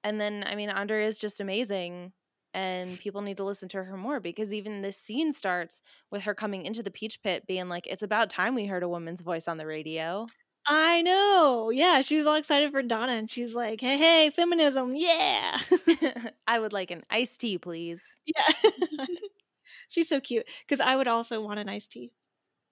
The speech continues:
Speaker 1: I just love it. Like, she got the iced tea, and then she went over, 'cause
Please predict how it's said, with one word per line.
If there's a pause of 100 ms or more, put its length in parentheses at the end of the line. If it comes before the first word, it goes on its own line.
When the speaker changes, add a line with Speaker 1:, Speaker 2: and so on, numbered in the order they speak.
(580)
Speaker 1:
I
just
love
it.
Like,
she
got
the
iced
tea,
and
then
she
went
over,
'cause